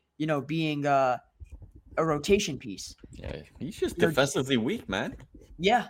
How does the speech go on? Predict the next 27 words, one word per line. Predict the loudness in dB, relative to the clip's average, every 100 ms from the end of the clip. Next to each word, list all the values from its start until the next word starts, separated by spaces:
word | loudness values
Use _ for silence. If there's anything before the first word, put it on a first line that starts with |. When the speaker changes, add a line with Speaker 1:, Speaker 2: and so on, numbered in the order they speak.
| -10
Speaker 1:
no, | -4 -2
he | 0 2
w-, | 4
Speaker 2:
Yeah. | 4
Speaker 1:
and | 2
he | 2
couldn't, | 0 -2 -2
and | -2
he | 0
struggled | -2 6 8 8 6 0
to |
s-, | -6 -8 -12 -6
to, | -2
like, | 4 4 4 -4 _ -8
screen. | -4 -2 0 2 2 2 0 -4 -12 _ _
He | -4 2
was | 4 2
just | 0 -4
very | 4 8 8
limited | 8 4 0 0 -2
for | -4
what | -2 0 0
we, | -2 -2 -4 -10
for | -2
what | 2 2
we | 0 -4
demanded | -4 -4 -2 -2 -2 -2 -6